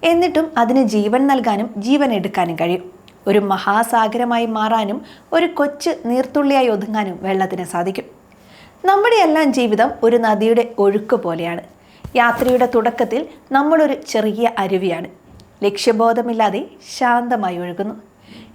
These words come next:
എന്നാൽ മുന്നോട്ട് പോകുമ്പോൾ ജീവിതത്തിൽ പല തടസ്സങ്ങളെയും നേരിടുന്നു. ഇത്തരം പ്രതിസന്ധികളെ കൈകാര്യം ചെയ്യാൻ നമ്മൾ പഠിക്കണം. വെള്ളം പോലെ ആവുക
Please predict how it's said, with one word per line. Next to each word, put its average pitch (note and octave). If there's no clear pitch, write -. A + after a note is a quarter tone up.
എന്നാൽ A4
മുന്നോട്ട് C#4+
പോകുമ്പോൾ A#3
ജീവിതത്തിൽ B3
പല A#3
തടസ്സങ്ങളെയും G3+
നേരിടുന്നു. F3
ഇത്തരം G#3
പ്രതിസന്ധികളെ A3+
കൈകാര്യം G#3
ചെയ്യാൻ G3
നമ്മൾ F3+
പഠിക്കണം. F3
വെള്ളം F#4
പോലെ G4
ആവുക C#4